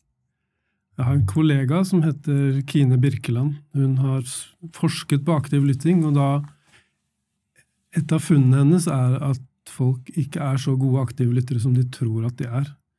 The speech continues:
Så hun har en runde med ledere og ber dem om å komme med en selvevaluering på hvor god er du til å lytte.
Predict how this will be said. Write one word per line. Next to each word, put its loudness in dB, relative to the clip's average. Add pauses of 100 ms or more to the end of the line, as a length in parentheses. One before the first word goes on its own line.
(500)
Så 0
hun 4
har 2
en 4
runde 2
med 2
ledere 0
og -2 (600)
ber 2
dem 2
om 4
å 0
komme 2
med 2
en 0
selvevaluering -2
på -2
hvor 0
god 2
er -2
du -2
til -4
å 0
lytte. -10